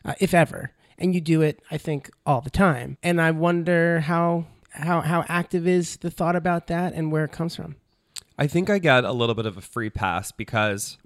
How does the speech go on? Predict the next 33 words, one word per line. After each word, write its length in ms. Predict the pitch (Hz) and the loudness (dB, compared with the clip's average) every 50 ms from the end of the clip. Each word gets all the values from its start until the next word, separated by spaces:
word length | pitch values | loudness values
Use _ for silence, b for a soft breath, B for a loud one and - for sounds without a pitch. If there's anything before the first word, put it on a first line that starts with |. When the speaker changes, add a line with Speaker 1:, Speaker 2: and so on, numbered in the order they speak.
| - | -8
Speaker 2:
my 100 | - 120 | -6 -4
work 240 | 123 117 131 143 - | -2 0 0 0 0
is 100 | 190 170 - | -2 -4 -4
so 280 | - - - 131 123 127 | -4 -2 -2 -2 -2 -2
simple 560 | - - - 113 104 - 143 135 147 156 143 - | -2 -4 -6 -6 -4 -2 -2 -2 -2 -2 -2 -2
that 140 | 120 113 | 0 2
there 120 | 123 120 - | 2 2 2
isn't 260 | - 135 135 151 - | 2 0 -2 -2 -2
really 280 | - 123 120 117 113 104 | -2 0 0 0 0 0
room 360 | 90 90 98 98 98 104 120 | 0 -2 -2 -2 -2 -2 -4
for 160 | - - 98 | -4 -6 -4
layers 360 | 90 98 101 95 95 101 101 | -4 -2 0 0 0 0 -2
of 160 | 101 90 - | -4 -8 -8
bullshit 360 | - 82 82 - - 131 113 - | -8 -8 -8 -8 -8 -8 -8 -8
to 80 | - 127 | -8 -6
be 100 | 135 139 | -6 -6
applied 340 | 127 - - 127 131 139 - | -4 -4 -2 -2 -2 -2 -2
to 120 | - 160 160 | -2 -2 0
it. 180 | 156 - - | -2 -2 -6
Speaker 1:
True. 260 | - - - 113 - - - | -8 -8 -8 -8 -8 -8 -6
Speaker 2:
Like, 100 | - 139 | -4 0
my 160 | 131 139 139 135 | 2 4 4 4
work 400 | 131 143 151 165 - - - - _ _ | 6 4 4 4 2 -2 -16 -20 _ _
is 180 | - 135 135 127 | -2 0 2 2
authentic 540 | 127 113 - - 120 127 127 - 113 - - | 2 2 2 2 0 0 0 -2 -4 -4 -4
because 300 | - 110 - 120 113 107 | -6 -4 0 0 2 2
I 100 | 110 107 | 2 2
will 160 | 107 107 113 | 2 2 0
just 220 | 110 120 113 - - | 0 -2 -4 -4 -4
write 320 | 87 101 101 104 90 - - | -2 -2 0 -2 -2 -4 -8
a 80 | - - | -10 -10
feeling 500 | - - 117 113 107 101 95 92 92 - | -8 -4 -2 -2 0 0 -2 -4 -6 -6
on 260 | - 95 95 92 | -4 -4 -4 -4